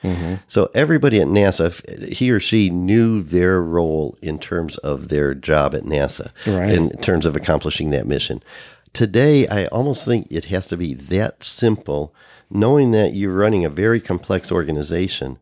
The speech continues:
Speaker 1: Mm-hmm.
Speaker 2: but in order to bring everybody to the table.
Speaker 1: Yes. Oh, well put. And to your point of, of, you know, organizations not knowing their mission, I don't know how many times,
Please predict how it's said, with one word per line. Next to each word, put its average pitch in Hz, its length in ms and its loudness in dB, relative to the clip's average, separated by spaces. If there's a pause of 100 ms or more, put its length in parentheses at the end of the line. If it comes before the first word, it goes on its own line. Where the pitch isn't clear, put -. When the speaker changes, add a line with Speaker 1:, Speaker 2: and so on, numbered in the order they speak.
Speaker 1:
Mm-hmm. 85 260 -8
Speaker 2:
but 92 160 0
in 98 140 2
order 104 220 4
to 95 120 -2
bring 87 280 -2
everybody 82 400 -2
to - 160 -8
the 71 100 -8
table. - 400 -8 (160)
Speaker 1:
Yes. 90 560 -8 (140)
Oh, 107 300 -4
well 90 200 -10
put. - 460 -16
And 123 240 2
to 135 100 4
your 113 160 4
point 117 380 2
of, 95 400 -4
of, 92 340 -6 (420)
you 98 140 -8
know, 87 140 -8
organizations 95 520 -6
not 92 140 -4
knowing 98 220 -4
their 90 80 -4
mission, 98 420 -4
I 107 140 -4
don't 113 100 4
know 98 140 2
how 107 160 0
many 113 240 2
times, 101 680 -2